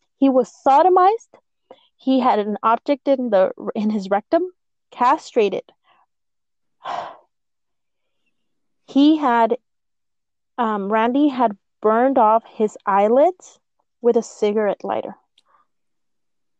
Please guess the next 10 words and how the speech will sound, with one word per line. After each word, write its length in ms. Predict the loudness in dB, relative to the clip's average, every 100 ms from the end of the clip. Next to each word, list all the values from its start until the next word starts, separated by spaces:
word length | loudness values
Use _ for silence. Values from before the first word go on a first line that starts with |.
| _ _ _
and 280 | -4 -2 -2
then 220 | -2 0
later 280 | 0 2 0
suffocated 840 | -4 -2 -2 0 -2 0 0 0 -4
him 340 | -6 -6 -8 _
to 100 | -10
death. 240 | -8 -8 -10 _ _ _ _ _ _ _ _ _ _ _ _ -6
He 220 | 0 2
was 220 | 2 0
found 340 | -2 -2 -2